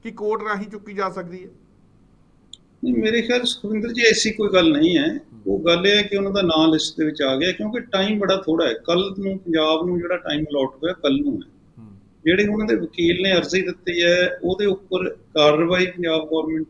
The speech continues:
Speaker 2: ਵੱਲੋਂ ਜਾਂ ਸੰਬੰਧਿਤ ਜਿਹੜੇ ਅਫੀਸਰ ਨੇ ਉਹਨਾਂ ਵੱਲੋਂ ਨਹੀਂ ਹੋਈ ਹੈ।
Speaker 1: ਹੂੰ।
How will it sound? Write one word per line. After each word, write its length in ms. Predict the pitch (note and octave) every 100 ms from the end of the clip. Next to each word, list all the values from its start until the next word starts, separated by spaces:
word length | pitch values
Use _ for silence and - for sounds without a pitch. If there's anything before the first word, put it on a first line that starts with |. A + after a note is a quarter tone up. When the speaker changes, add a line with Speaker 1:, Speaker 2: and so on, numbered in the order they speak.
| D#3
Speaker 2:
ਵੱਲੋਂ 380 | D3+ D3+ D#3+ D#3
ਜਾਂ 100 | D#3
ਸੰਬੰਧਿਤ 540 | - C#3+ D3+ E3 - E3
ਜਿਹੜੇ 160 | E3
ਅਫੀਸਰ 380 | E3 D3+ C#3+ D#3
ਨੇ 80 | D#3
ਉਹਨਾਂ 160 | D#3+ D#3+
ਵੱਲੋਂ 300 | D3 D3+ C#3+
ਨਹੀਂ 220 | D#3 C#3+
ਹੋਈ 180 | A#2 A2
ਹੈ। 280 | - -
Speaker 1:
ਹੂੰ। 100 | -